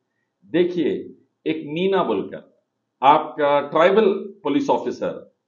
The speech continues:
खत्म कर दिया गया ये हिंदुत्व आतंकवादी की तरफ से। ना दलित महफूज, ना एससी एसटी महफूज, ना ट्राइबल आदिवासी महफूज, ना सिख और क्रिश्चियन महफूज, ना मुसलमान महफूज, ना कई इलाकों में दूसरी जात के हिंदू महफूज। यानी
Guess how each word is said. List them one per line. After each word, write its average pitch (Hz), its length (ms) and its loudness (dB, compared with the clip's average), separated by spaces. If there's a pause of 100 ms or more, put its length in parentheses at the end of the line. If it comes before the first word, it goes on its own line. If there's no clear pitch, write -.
खत्म 147 260 -2
कर 123 180 -2
दिया 117 260 0
गया 104 240 0
ये 101 160 -2
हिंदुत्व 135 400 -2
आतंकवादी 110 500 0
की 95 140 -12
तरफ 90 260 -6
से। - 160 -20 (540)
ना 120 160 0 (120)
दलित 143 380 2
महफूज, 110 460 -6
ना 110 140 -2
एससी 113 320 -4
एसटी 165 380 -2
महफूज, 110 560 -6
ना 127 160 -2
ट्राइबल 143 400 4
आदिवासी 151 560 2
महफूज, 120 520 -4 (360)
ना 147 100 -2 (120)
सिख - 240 -2
और 185 200 4
क्रिश्चियन 202 420 4
महफूज, 151 480 0
ना 147 100 0
मुसलमान 160 560 4
महफूज, 190 520 8 (300)
ना 220 160 6 (120)
कई 247 260 6
इलाकों 233 480 6
में 269 120 8
दूसरी 262 380 4
जात 254 280 8
के 233 60 6
हिंदू 208 300 6
महफूज। - 320 -4 (1120)
यानी 180 160 -4